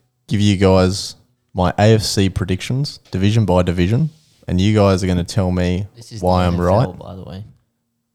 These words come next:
Speaker 1: Yes, it is the N F L. You're gonna tell me whether you agree or disagree. For those that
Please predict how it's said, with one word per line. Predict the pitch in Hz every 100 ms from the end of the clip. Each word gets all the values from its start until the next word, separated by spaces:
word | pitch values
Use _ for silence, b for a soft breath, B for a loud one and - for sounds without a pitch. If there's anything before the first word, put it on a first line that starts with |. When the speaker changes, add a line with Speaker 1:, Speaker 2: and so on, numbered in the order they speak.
| _ _ _ _ _ -
Speaker 1:
Yes, | 98 90
it |
is | 90 92
the | 87
N | 87
F | -
L. | 117 139 _ _ _ _ _ _ _ -
You're | 107
gonna | 107
tell | - 107
me | 101
whether | 98 95
you | 95 92
agree | 87 104 107 113 -
or | 98
disagree. | 104 101 104 110 123 B B B B B
For | -
those | 110 135 135
that | 117 - -